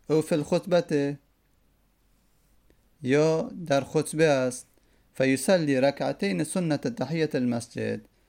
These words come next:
پس نماز می‌گذارد دو رکعت سنت تحیة مسجد.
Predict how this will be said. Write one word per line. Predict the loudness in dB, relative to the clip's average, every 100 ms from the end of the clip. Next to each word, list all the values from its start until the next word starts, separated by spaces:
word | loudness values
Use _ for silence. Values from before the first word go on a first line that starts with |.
| _ _
پس | -4 -4 -4
نماز | 0 0
می‌گذارد | 0 -2 0 0 0 -2
دو | 0
رکعت | 0 0 -4 -4 -10 _ _ _ _ _ _
سنت | -12 -4 0 0 0 -2 -4 -2
تحیة | -4 0 2 2
مسجد. | 0 -2 -6 -8